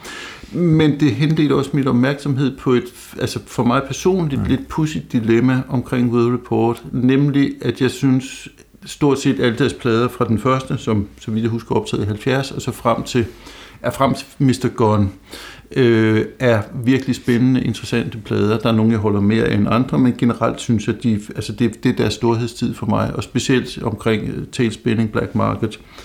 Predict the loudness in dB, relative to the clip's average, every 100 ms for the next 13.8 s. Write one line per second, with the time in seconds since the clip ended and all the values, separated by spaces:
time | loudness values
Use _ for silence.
0 | -20 -20 -10 -2 -2 0 2 2 0 0
1 | 0 2 0 0 0 -2 -4 -8 -8 -18
2 | -16 -16 -16 -18 -4 -4 2 2 4 2
3 | 2 2 4 4 4 4 2 -2 -4 0
4 | 0 2 2 4 4 0 -6 -8 -6 -4
5 | -4 -2 0 0 0 -2 -2 -4 -4 0
6 | 0 0 -6 -2 2 2 2 0 2 2
7 | 0 0 -2 0 2 2 2 -2 -2 2
8 | 2 4 4 4 2 0 -2 -2 -4 -6
9 | 0 2 2 0 -2 -6 -6 -4 0 0
10 | 2 0 0 0 2 2 0 -2 0 0
11 | 0 0 -2 0 -2 0 -4 0 0 0
12 | -2 -2 -2 -4 -4 -8 -4 0 0 0
13 | 0 2 2 4 4 2 -2